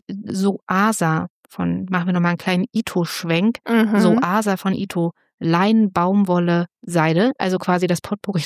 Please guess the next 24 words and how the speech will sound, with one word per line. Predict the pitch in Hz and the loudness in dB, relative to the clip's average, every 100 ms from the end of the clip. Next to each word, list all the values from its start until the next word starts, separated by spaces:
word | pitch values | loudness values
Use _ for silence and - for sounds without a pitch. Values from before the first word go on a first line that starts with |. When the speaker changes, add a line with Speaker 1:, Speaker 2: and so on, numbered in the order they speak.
| 143 | -4
Speaker 1:
der | |
Sommerfasern. | 135 160 190 - 160 160 202 214 - - - - - - - - - 262 | 0 2 2 2 2 2 4 2 -2 -14 -14 -16 -16 -20 -14 -14 -14 -14
Speaker 2:
Es | 226 - | -12 0
ist | 233 247 - | 2 2 -2
so, | |
Speaker 1:
Sozusagen. | 214 214 214 | -2 0 0
Speaker 2:
ja. | - 226 311 | -2 -6 -2
Das | - 262 | -2 0
ist | |
ja | 359 233 | 0 2
auch | 262 | 2
relativ | 226 214 226 208 | 0 0 -2 0
neues | 220 202 208 262 - - | 2 2 2 0 -2 -4
Garn, | 277 359 415 427 | -2 -2 -4 -4
so | 359 | -2
Asa. | 339 339 339 403 440 - | -2 -4 -4 -6 -8 -4
Speaker 1:
Stimmt, | 269 185 | -2 0
gibt's | 208 - | -2 -2
noch | 156 | -2
gar | 160 | -2
nicht | 160 | -2
so | - | -6
lange, | 170 165 170 | -6 -4 -2
ja. | 175 | -2